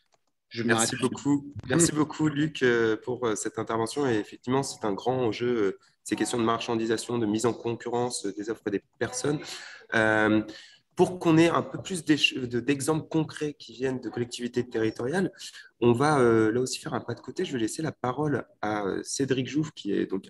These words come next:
Speaker 2: adjoint à la ville de Marseille, nous faire part un peu de son témoignage. Et ensuite, je laisserai aussi la parole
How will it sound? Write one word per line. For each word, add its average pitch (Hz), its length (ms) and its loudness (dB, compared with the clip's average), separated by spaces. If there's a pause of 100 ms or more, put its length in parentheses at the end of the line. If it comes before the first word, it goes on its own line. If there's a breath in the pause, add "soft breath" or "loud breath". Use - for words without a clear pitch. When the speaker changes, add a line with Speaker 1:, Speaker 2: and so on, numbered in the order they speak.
Speaker 2:
adjoint 127 520 0
à 95 80 -6
la 98 100 -2
ville 92 360 0
de 92 120 0
Marseille, 123 640 0 (300 soft breath)
nous 101 60 -6
faire - 220 -4
part 127 140 0
un 110 80 -2
peu 135 100 0
de 117 80 -2
son 101 160 -4
témoignage. 135 460 0
Et 123 40 0
ensuite, 117 360 -2
je 120 100 -2
laisserai 110 300 -2
aussi 131 200 -4
la 127 100 0
parole 135 360 0